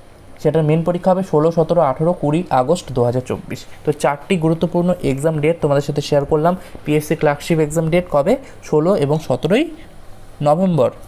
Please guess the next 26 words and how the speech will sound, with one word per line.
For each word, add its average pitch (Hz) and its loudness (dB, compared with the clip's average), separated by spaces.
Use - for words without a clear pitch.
পিএসসি 139 -2
ক্লার্কশিপ 139 0
এক্সাম 143 0
ডেট 196 0
ষোলো 139 2
থেকে 156 0
সতেরো, 139 2
ষোলো 156 2
এবং 165 0
সতেরোই 160 2
নভেম্বর। 160 4
এবং 156 2
মিসেলেনিয়াস 175 2
এক্সাম 147 0
ডেট 165 -2
কবে? 151 2
মিসেলেনিয়াস 139 0
এক্সাম 131 -2
ডেট 180 0
পনেরোই 135 2
সেপ্টেম্বর। - -6
পনেরো 131 2
সেপ্টেম্বর 147 2
মিসেলেনিয়াস 156 0
এবং 147 2
ষোলো, 147 2